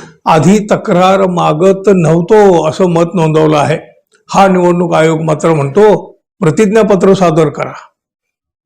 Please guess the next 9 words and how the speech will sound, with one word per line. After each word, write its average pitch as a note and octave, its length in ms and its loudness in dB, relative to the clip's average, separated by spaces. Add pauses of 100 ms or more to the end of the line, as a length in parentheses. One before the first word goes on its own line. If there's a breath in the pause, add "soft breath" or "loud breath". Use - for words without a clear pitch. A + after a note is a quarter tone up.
मग F#3+ 140 2
आम्ही E3 420 -2 (300)
पाहू, D3+ 260 0
काय F3 220 -2
पाहणार D#3 380 -4
आहेत D3 220 -8
आपल्याला D#3 340 -12
माहिती C3+ 300 -14
आहे. D#2+ 100 -16